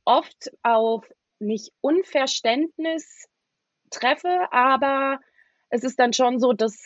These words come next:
die Männer einen öfters treffen wollen, als ich jetzt das Bedürfnis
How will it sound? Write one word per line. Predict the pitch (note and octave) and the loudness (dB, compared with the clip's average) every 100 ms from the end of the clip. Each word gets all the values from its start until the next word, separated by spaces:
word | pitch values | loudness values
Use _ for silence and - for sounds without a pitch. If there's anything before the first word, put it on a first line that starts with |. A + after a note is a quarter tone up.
| - | -10
die | G3 G3+ | -4 0
Männer | G#3 A3+ C4 B3+ | 4 6 6 6
einen | G#3+ A3 G#3+ | 6 2 2
öfters | G#3+ - A3+ - | 0 0 -4 -4
treffen | - A3 - A3 F#3+ | 0 0 0 -4 4
wollen, | G3+ A3+ A3+ | 6 6 2
als | F3+ G3 | -4 -4
ich | G#3 | -6
jetzt | A3 G3+ - | -8 -6 -10
das | G3+ | -10
Bedürfnis | - - A#3 D4+ - D#4+ | -14 -2 0 0 0 -8